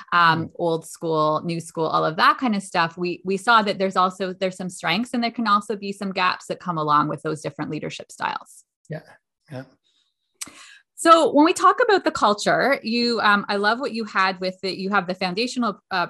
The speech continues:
Speaker 1: principle, and then you had the four culture, um, cornerstones. So talk to us a little bit about those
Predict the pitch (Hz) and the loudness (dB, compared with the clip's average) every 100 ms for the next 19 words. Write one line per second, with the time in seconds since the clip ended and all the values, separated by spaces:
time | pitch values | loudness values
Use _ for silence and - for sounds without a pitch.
0 | - 214 196 185 170 170 185 196 202 180 | -6 -8 -6 -4 -4 -2 -2 -2 -2 -4
1 | 180 - 226 226 226 226 208 - 180 - | -6 -4 0 2 2 2 -4 -4 -4 -4
2 | - 165 156 151 _ _ _ _ _ - | -10 -8 -8 -10 _ _ _ _ _ -2
3 | 170 165 - 233 214 196 - 151 135 - | 0 0 2 2 4 -2 -6 -8 -10 -18
4 | - - _ - - _ - 262 254 240 | -20 -20 _ -20 -20 _ -2 4 6 6
5 | - 262 294 - 415 403 277 254 233 220 | 2 2 2 4 0 2 2 2 2 2
6 | 214 196 185 180 190 180 175 | 2 2 0 0 -2 -2 -4